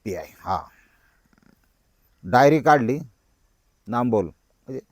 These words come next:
त्याचं नाव विचारलं, पत्ता विचारलं, कुठं राहत होते विचारलं आणि फोन नंबर घेतला. "जा." आता म्हणलं, आता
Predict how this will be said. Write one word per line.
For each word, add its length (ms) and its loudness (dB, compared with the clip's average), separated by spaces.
त्याचं 260 4
नाव 160 8
विचारलं, 480 4
पत्ता 220 2
विचारलं, 380 2
कुठं 360 -4
राहत 140 2
होते 160 0
विचारलं 360 0
आणि 140 -2
फोन 140 -2
नंबर 280 -2
घेतला. 300 -12
"जा." 160 2
आता 160 -8
म्हणलं, 200 -4
आता 160 -4